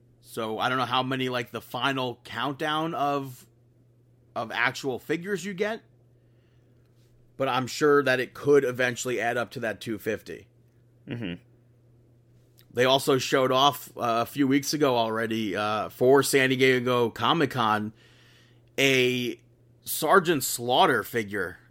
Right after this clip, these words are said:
Speaker 1: an Ultimate Edition Sergeant Slaughter figure that comes in an L J N style packaging. And that looks fantastic. They have a, a, a, a rare variant black card version as well.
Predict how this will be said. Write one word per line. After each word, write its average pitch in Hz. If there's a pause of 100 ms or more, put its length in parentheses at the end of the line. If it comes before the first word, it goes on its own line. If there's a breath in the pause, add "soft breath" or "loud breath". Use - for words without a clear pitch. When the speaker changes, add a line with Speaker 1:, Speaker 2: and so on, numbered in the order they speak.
Speaker 1:
an 120
Ultimate 156
Edition 139
Sergeant 139
Slaughter 139
figure 117
that 107
comes 123
in 120
an 117
L 123
J 123
N 123
style 120
packaging. 143 (1400 soft breath)
And 117
that 135
looks 120
fantastic. 107
They 123
have 131
a, 127
a, 117
a, 107 (140)
a 107
rare 127
variant 123
black 110
card 139
version 139
as 110
well. 139